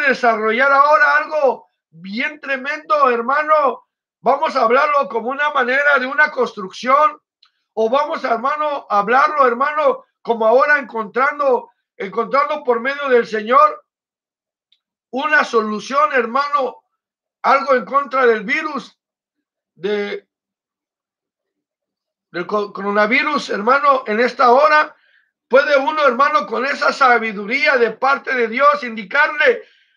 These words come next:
eh, para avergonzar a esta, a, eh, a esta pandemia.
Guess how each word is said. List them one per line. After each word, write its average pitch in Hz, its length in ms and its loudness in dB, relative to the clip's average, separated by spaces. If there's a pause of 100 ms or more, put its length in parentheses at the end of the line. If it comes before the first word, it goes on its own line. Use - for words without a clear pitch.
(160)
eh, 214 220 -2
para 214 640 0
avergonzar 220 760 0
a 294 120 2
esta, 269 360 0 (280)
a, 214 160 2
eh, 247 440 0
a 208 140 0
esta 269 260 0
pandemia. 277 880 -4